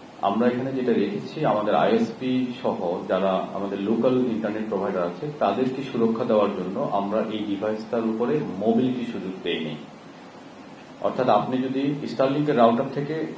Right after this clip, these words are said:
কেবল কানেক্ট করে কিছু দূর নিয়ে আবার স্টারলিংক থেকে ওয়াইফাই, আহ, একটা রাউটার থেকে ওয়াইফাই সেবা দেন, সেটা দিতে পারবেন, কিন্তু এই ডিভাইসটাকে,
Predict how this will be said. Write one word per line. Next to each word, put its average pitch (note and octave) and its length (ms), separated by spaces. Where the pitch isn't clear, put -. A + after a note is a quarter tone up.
কেবল A#2+ 260
কানেক্ট B2+ 340
করে C3+ 340
কিছু D3 200
দূর C3 180
নিয়ে A2+ 320
আবার A2+ 280
স্টারলিংক A2+ 480
থেকে A2+ 220
ওয়াইফাই, G#2 480
আহ, G2 220
একটা G#2 280
রাউটার G2+ 300
থেকে A2+ 160
ওয়াইফাই G#2 340
সেবা G#2 220
দেন, - 120
সেটা - 180
দিতে G2 180
পারবেন, - 280
কিন্তু A#2+ 180
এই D3 260
ডিভাইসটাকে, C3 1080